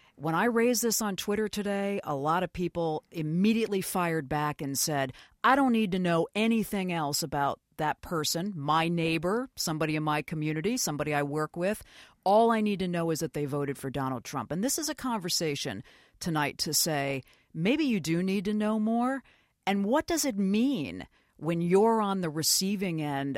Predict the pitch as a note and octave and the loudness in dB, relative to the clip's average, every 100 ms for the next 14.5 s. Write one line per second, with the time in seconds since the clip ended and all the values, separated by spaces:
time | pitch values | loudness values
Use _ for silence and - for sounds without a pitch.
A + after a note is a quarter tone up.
0 | - D#3 C#3 D3+ D3 D3 D#3 D#3+ - - | -4 -4 -2 -2 -2 -4 -2 0 0 -4
1 | D3+ - E3 D3 - A#2 G#2 - D3 C3+ | -6 -4 -4 -4 -6 -8 -4 -2 -2 -4
2 | - - _ - A3+ C4 B3 - A3+ G#3 | -10 -20 _ -2 0 2 2 0 0 0
3 | F#3+ G3+ F#3 F3 E3+ C#3+ C#3+ D#3+ E3+ D#3+ | -2 -4 -2 -2 -2 -2 -4 -2 -2 -2
4 | D#3 D#3+ D3+ D3 D3+ - C#3 E3 G#3 A3+ | -2 -2 0 -2 -2 -4 -2 2 2 0
5 | G#3 F#3+ G3+ F#3+ F#3 - F#3 E3+ - D3+ | -4 -2 -2 -2 -6 -6 -6 -4 -4 -4
6 | D3+ - E3 D#3+ F3+ - G#3+ G#3+ A#3 A3 | -4 -4 -4 -4 -6 -6 -4 -2 0 0
7 | - - A#3+ B3+ C4+ B3 - D3 C#3+ C3+ | 0 0 0 0 0 0 -2 -4 -2 -2
8 | - C3+ G#2+ A2 - - _ - D#3+ A3 | -4 -8 -6 -8 -12 -20 _ -14 -4 0
9 | C4+ B3+ A#3+ G3 F3 - C#3 A#2+ C3 F3+ | 0 0 -2 -4 -6 -4 -4 -2 -4 -6
10 | _ _ _ _ F3+ F#3 F3 F#3 G#3+ G#3+ | _ _ _ _ -4 0 2 2 2 2
11 | G#3 F3+ F#3+ F3+ E3 - B3+ C#4 G3+ - | 0 -2 0 -2 -4 -4 -6 -4 -6 -2
12 | F#3 F#3+ F#3+ F#3 G#3+ A3+ G#3 F3+ E3+ G3 | 0 0 0 0 2 0 0 -2 -4 -4
13 | F#3+ F#3 D3+ C#3 D3 D#3 D#3+ F#3 F3 E3 | -4 -4 -6 -6 -4 -4 -2 -4 -2 0
14 | D3+ C#3+ C#3 C3+ | 0 0 0 0